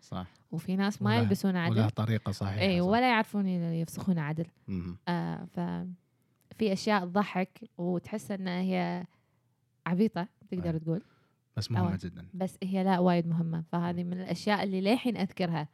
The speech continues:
Speaker 1: مم.
Speaker 2: للحين أذكر إن أنا شلون ضحكت على،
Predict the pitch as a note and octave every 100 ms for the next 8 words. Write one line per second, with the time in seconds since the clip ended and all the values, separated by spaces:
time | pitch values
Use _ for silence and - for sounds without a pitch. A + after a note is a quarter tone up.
0 | _ G2 F2+ F#2 _ - F3 F#3+ A#3 A#3
1 | C4+ - G3+ - A3+ G#3 G3 G3 G3 -
2 | _ _ _ _ _ F3 G#3 A3 - B3
3 | D4 A#3+ A3+ A#3+ - - G3 F#3